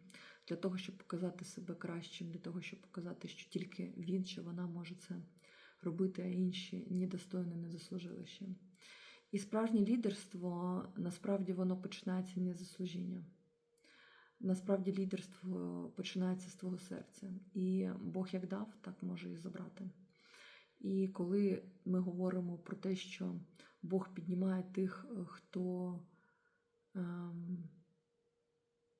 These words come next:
шукає трону, да, скажімо так, а тих, хто не цурається умивати ноги іншим, ніби, здається, він опускає, то насправді ні.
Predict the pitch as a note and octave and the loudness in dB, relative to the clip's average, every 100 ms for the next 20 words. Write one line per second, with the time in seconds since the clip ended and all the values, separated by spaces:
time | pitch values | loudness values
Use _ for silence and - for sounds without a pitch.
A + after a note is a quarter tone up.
0 | _ _ _ _ _ _ _ _ _ _ | _ _ _ _ _ _ _ _ _ _
1 | _ - _ _ - G3 G3+ F#3 F3+ G3+ | _ -20 _ _ -2 2 6 6 4 2
2 | A#3+ C4+ F#3 F#3 F#3 G#3+ A#3 - _ - | 2 2 0 -2 -2 -2 -6 -12 _ -6
3 | F3+ F3+ F3+ E3+ F#3 F3+ - - - - | -2 0 -2 -2 -4 -6 -10 -18 -20 -8
4 | G3 - G3 G3 F3+ F3 F#3 F#3 - - | -8 6 6 6 0 4 6 4 2 2
5 | F#3 F#3 F3+ - F3+ E3 F3+ F3+ F#3 F#3 | 2 2 -2 -4 -6 -2 0 0 2 0
6 | F#3 E3+ - - - _ F3+ F#3 F#3 F3+ | -2 -6 -8 -20 -20 _ 2 4 6 4
7 | - - - _ - F#3 D#3+ - - - | -2 -6 -18 _ 4 4 4 -2 -6 -10
8 | - _ _ _ _ _ _ _ _ _ | -14 _ _ _ _ _ _ _ _ _
9 | _ _ _ _ _ _ _ _ _ _ | _ _ _ _ _ _ _ _ _ _
10 | F#3+ G3 D3+ D#3+ D#3+ E3+ E3+ E3 F#3+ F3+ | 8 8 8 2 2 2 2 -2 -2 -2
11 | F3+ F#3 F#3+ - A3 G#3+ F#3+ F#3 F3+ - | -2 -4 -8 -6 -4 -4 0 0 0 -2
12 | F#3 F3+ F3 E3 | -4 -2 -2 -4